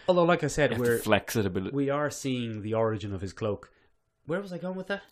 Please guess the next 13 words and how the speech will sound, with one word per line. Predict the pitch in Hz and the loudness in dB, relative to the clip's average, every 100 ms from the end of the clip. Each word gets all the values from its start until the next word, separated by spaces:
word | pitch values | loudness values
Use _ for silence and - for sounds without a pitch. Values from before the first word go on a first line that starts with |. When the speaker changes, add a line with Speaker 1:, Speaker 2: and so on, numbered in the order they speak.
| - - | -14 0
Speaker 1:
Oh, | 160 120 - | 0 0 -4
someone | - 160 | -4 -4
fires | 139 143 123 | 0 0 0
a | |
gun | 117 139 | 0 0
at | 120 | 0
him. | 90 120 - - | -2 -6 -12 6
Speaker 2:
Yeah. | 131 110 98 - - - _ - - _ _ _ _ _ | 10 10 8 -2 -8 -20 _ -20 -20 _ _ _ _ _
Speaker 1:
And | 127 123 120 113 110 104 - _ _ _ _ _ _ - | 0 2 2 0 -8 -12 -18 _ _ _ _ _ _ -8
we, | 117 131 127 127 127 107 - _ _ _ _ _ _ _ _ - - _ _ - - _ _ _ _ _ _ _ _ - | -2 0 2 0 -2 -4 -10 _ _ _ _ _ _ _ _ -20 -20 _ _ -20 -20 _ _ _ _ _ _ _ _ -8
when, | 143 143 | -4 -2
when | 139 139 | 0 0
he | 127 | 0